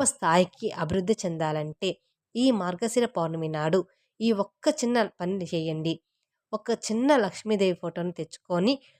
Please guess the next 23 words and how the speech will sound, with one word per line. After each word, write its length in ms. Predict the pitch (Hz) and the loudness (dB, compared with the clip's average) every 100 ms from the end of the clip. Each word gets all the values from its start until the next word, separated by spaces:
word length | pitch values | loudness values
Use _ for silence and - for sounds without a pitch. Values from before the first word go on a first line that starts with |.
| _ - | _ -2
మీ 100 | 214 | 0
పూజ 280 | 208 - 202 240 | 0 0 2 4
గదిలో 300 | 220 180 180 | 2 2 -2
కానీ 320 | - 165 180 | -2 0 0
మీ 180 | 170 165 | 0 -4
బీరువాలో 420 | 160 165 180 180 170 | -2 0 2 2 0
కానీ 260 | 160 160 | -2 -4
పెట్టుకోండి. 600 | 185 156 - - 156 156 170 - _ - | -4 -6 -8 -6 -4 -2 -4 -6 _ -8
మీ 120 | 180 196 | 2 2
ఇంట్లో 280 | 180 180 240 | 2 2 4
ఉన్న 180 | 214 180 | 4 4
ధనం 340 | 175 160 175 214 220 - _ - | -2 0 4 4 2 -12 _ -4
రెండింతలు 560 | 185 190 214 220 254 226 | -2 4 4 4 2 2
అయ్యి 320 | 175 156 196 214 _ _ 165 | 0 -2 -2 -4 _ _ 2
ఆర్థికంగా 580 | 180 202 226 208 190 | 4 4 2 0 2
బాగా 300 | 196 165 160 185 | 2 2 2 2
వృద్ధి 260 | 165 165 | 0 -2
చెందుతారు. 560 | 185 175 160 160 156 165 - _ _ _ _ - | -2 -2 -4 -2 0 0 -4 _ _ _ _ -4
లక్ష్మీదేవి 640 | 196 - 262 285 226 208 | -4 -2 0 4 4 2
ఇష్టమైన 460 | 175 - 185 165 180 - _ | -2 -4 -4 -2 -2 -4 _
ఈ 80 | 196 208 | -2 -2
పౌర్ణమి 440 | - 165 185 196 | -2 -4 -2 -2
నాడు 280 | 180 165 | -2 0